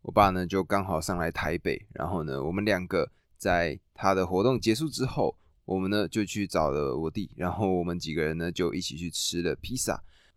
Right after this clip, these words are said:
我们呢外带了一个在和平篮球馆旁边的一间披萨店，叫做芝加哥披萨。那么它的这个店里面呢，有非常多，很多复古的美式的东西，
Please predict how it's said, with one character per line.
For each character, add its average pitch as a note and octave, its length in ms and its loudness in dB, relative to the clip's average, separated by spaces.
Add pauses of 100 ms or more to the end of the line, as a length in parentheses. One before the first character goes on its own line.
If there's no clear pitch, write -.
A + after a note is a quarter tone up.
(280)
我 A2+ 80 -2
们 A2+ 140 4
呢 C#3+ 160 6
外 C#3 240 6
带 A2 220 8
了 F2 120 4
一 F2 80 2
个 F#2+ 160 0
在 F#2+ 240 4
和 A#2+ 220 6
平 C#3+ 320 0
篮 B2 180 6
球 A#2 180 0
馆 A2+ 320 2
旁 F2 300 -4
边 G2+ 300 2
的 D#2 220 0
一 G2 100 -6
间 F2 240 -2
披 A2+ 120 -4
萨 F#2 220 0
店， F#2 220 0 (320)
叫 F2+ 200 0
做 F2 240 -2
芝 G#2 200 -4
加 G2 180 4
哥 F#2 140 0
披 F2+ 160 -12
萨。 - 260 -4 (300)
那 B2 140 2
么 A#2+ 180 6 (120)
它 D3 200 2
的 C3+ 120 6
这 C#3+ 120 2
个 B2 80 4
店 D#3+ 300 4
里 F2+ 100 -2
面 G2+ 220 2
呢， F2 160 -2
有 D#2+ 180 -2
非 B2+ 240 2
常 F#2+ 320 -4
多， B2 260 6 (140)
很 F#2+ 160 -6
多 A2 140 4
复 G3+ 300 0
古 - 260 -6
的 - 260 2
美 G2+ 240 -2
式 D3+ 300 0
的 F2 120 2
东 E2+ 200 -4
西， - 260 -6